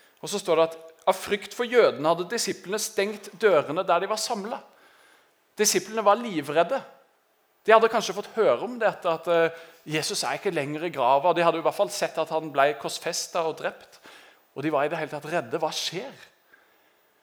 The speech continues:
Og jeg ser for meg, liksom, de sitter inne i dette rommet, og de har stengt, kanskje de har lagt en sånn der svær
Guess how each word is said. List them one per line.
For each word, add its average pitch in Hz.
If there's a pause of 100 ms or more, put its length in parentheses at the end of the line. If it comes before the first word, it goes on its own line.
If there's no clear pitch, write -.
(180)
Og -
jeg -
ser 240
for 208
meg, 226
liksom, 208
de 226
sitter 220
inne 202
i 202
dette 196
rommet, 170
og 196
de 196
har 196
stengt, 185
kanskje 185
de 196
har 202
lagt -
en 196
sånn 185
der 165
svær 165